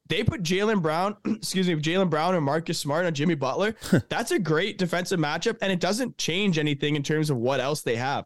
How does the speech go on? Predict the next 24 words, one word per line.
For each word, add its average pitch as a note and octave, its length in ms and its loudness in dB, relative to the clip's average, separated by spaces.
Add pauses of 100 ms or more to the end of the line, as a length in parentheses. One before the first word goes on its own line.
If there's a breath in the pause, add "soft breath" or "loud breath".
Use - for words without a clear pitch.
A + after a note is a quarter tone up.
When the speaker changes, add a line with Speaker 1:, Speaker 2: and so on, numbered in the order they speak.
(140)
Speaker 2:
Yeah. B2 160 6
Speaker 1:
I F3+ 100 0
think C#4+ 240 -2
a C#4+ 80 2
sweep G#3+ 320 0
isn't G3+ 220 2
crazy. E3 440 0
I'm D3 140 -2
going A3+ 220 0
five, F#3 420 -2
but B2 200 -2 (280)
I D#3+ 120 -2
don't A#3+ 180 -4
think G3+ 140 2
it's G3 120 -6
crazy. G#3+ 400 -2 (420 loud breath)
Speaker 2:
Another G3+ 300 8
handful E3+ 380 6
is C3+ 100 2
when D#3 100 6
they've D3+ 140 8
got, C#3 340 6 (220)
uh, B2 340 8
Horford D#3 460 4